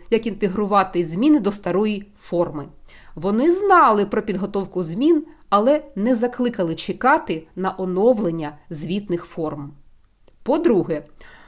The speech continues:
в Податковому кодексі сказано, що платники сільгосп єдиного податку групи чотири подають декларацію у порядку за статтею сорок шість кодексу. А ось за цією статтею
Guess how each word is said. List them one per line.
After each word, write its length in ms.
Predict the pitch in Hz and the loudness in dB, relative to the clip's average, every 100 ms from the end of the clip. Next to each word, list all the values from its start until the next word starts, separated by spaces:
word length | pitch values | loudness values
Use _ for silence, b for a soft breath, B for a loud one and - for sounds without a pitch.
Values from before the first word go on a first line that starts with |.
| b b | b b
в 40 | |
Податковому 500 | 196 220 381 359 302 | -6 0 4 4 4
кодексі 420 | 285 277 - - | 2 2 0 -4
сказано, 720 | 240 - 180 160 151 147 151 160 | -6 -2 0 0 -2 -6 -8 -12
що 240 | - - - | -8 -6 -4
платники 640 | - 220 233 - 370 370 b b b | -4 -4 -2 2 2 0 b b b
сільгосп 720 | - 220 196 175 269 311 - | -12 -6 -6 -2 -2 -2 -4
єдиного 400 | 208 196 277 302 | -4 0 2 0
податку 600 | 320 349 247 214 208 - | 0 0 4 4 2 0
групи 340 | 208 202 247 285 | -2 0 0 -2
чотири 640 | - 339 - 185 170 160 - b b b b | -2 -4 -2 -2 -2 -4 -12 b b b b
подають 380 | 226 214 233 170 | 0 2 4 2
декларацію 840 | 190 196 220 330 370 - 185 180 - | -2 2 2 2 0 -2 -2 -2 -4
у 120 | 226 | -6
порядку 720 | 220 202 196 302 349 - 175 160 - | -2 2 4 4 2 0 -4 -4 -8
за 180 | 156 208 | -6 -4
статтею 640 | 202 196 - 269 247 220 B B | -2 -4 -2 -2 0 -4 B B
сорок 380 | - 220 185 - | -4 -2 -2 -4
шість 480 | - 220 233 - - - | -4 -4 -4 -8 -20 -8
кодексу. 640 | - 254 156 160 - - - - _ _ _ _ - - | 0 2 0 -6 -10 -12 -14 -20 _ _ _ _ -20 -4
А 100 | 190 | 0
ось 240 | 196 220 - | 0 -2 -4
за 160 | 185 226 | -2 -2
цією 300 | 226 226 202 | 0 0 -2
статтею 600 | - 220 370 370 196 | -6 -4 0 2 2